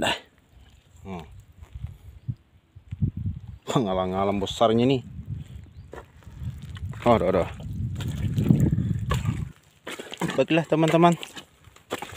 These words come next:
Ah, ini sudah saya capek ini berjalan ini dari tadi. Cuma satu ekor aja kepitingnya.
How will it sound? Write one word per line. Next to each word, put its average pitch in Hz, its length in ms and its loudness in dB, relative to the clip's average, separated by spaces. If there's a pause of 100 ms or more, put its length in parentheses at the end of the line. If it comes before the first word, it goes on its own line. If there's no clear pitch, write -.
(880)
Ah, 117 240 -2
ini 131 120 0
sudah 117 280 2
saya 117 240 4
capek 110 320 2
ini 113 160 -2
berjalan 107 480 2
ini 107 80 -4 (160)
dari 95 200 -16
tadi. 104 280 -4 (440)
Cuma 104 280 -4
satu 104 560 -4
ekor 117 280 2
aja 107 240 2
kepitingnya. 101 560 -10